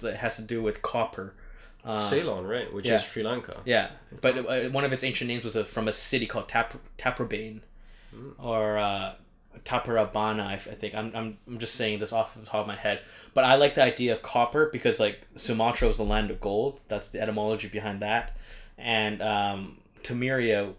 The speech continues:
Speaker 1: land of copper, kind of would be, like, a metaphor for its soil, the red soil. But anyway, so the point is, um, actually, it's, it's good you brought it up. I forgot to mention this.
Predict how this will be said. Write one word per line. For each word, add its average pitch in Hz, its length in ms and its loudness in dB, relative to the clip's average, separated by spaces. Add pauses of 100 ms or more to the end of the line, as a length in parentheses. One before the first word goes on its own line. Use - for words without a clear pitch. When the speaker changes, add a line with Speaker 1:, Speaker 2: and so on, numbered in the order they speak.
Speaker 1:
land 113 260 -2
of 107 60 -8
copper, 110 300 0
kind - 320 -4
of 104 120 -6
would 107 160 -2
be, 117 80 -4
like, 101 160 -4
a 107 80 -2
metaphor 104 420 -2
for 98 200 -10
its 98 120 -8
soil, 95 480 -2
the 92 140 -8
red 107 220 -2
soil. 101 440 -2 (500)
But 170 100 2
anyway, 175 240 10
so 139 160 4
the 127 80 2
point 175 320 0
is, 135 280 6
um, 113 300 2
actually, 127 460 2
it's, - 280 -6
it's 123 280 -4
good 151 120 4
you 135 80 0
brought 117 200 6
it 110 40 4
up. 113 120 6
I 110 60 4
forgot 127 260 6
to - 60 -4
mention 113 280 -2
this. 104 220 0